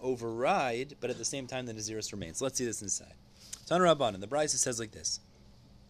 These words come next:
Lema Rabbi Koifai. So the, the Brisa says, in regards to what can a master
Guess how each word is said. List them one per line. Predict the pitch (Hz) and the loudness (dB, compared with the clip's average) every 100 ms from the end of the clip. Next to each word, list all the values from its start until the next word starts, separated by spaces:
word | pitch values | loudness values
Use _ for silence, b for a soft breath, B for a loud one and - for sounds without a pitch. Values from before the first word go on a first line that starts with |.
| - - B B B B B | -18 -18 B B B B B
Lema | 123 135 139 143 196 190 143 160 - | 2 4 4 8 10 12 10 4 -6
Rabbi | 123 135 160 175 139 127 131 | -2 4 6 6 6 6 4
Koifai. | - 139 123 - 90 | 4 4 2 -4 -4
So | - | -4
the, | 117 | -6
the | 135 | -4
Brisa | 127 190 220 160 | 2 4 4 2
says, | - 123 98 98 - b b b - | 2 0 0 0 -2 b b b -8
in | 156 | -2
regards | 170 170 202 262 - - | 0 4 6 6 2 -2
to | 185 | -2
what | 165 185 165 147 - | 0 4 6 4 0
can | 151 147 | -6 -4
a | |
master | 147 156 170 - 151 151 | -2 0 2 2 4 2